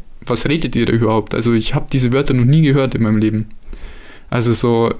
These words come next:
executen oder sowas, also so, so, so Wörter, wo einfach wo so total denglisch ist. Und da war von mir so klar so,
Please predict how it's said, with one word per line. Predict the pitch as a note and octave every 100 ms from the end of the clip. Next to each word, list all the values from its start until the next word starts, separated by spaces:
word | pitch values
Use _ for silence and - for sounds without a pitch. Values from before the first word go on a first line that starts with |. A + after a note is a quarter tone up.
| -
executen | C3+ - A#2 - A#2+ - G#2+ G2+ G#2
oder | A2+ A2
sowas, | A2+ G#2+ A2+
also | A2+ A2+
so, | - A2+ A2+ A2+ - - -
so, | A#2 A2+
so | A2 -
Wörter, | B2 D3+ D3+
wo | A#2
einfach | A#2 A#2+ A#2
wo | A2+ A2 - -
so | - A2+
total | - - C3
denglisch | B2 B2 A#2+ G#2+
ist. | B2+ B2 - - - - -
Und | B2
da | A2+
war | C3+
von | C3+
mir | C3 D#3+
so | D3
klar | - D3
so, | C#3+ C3+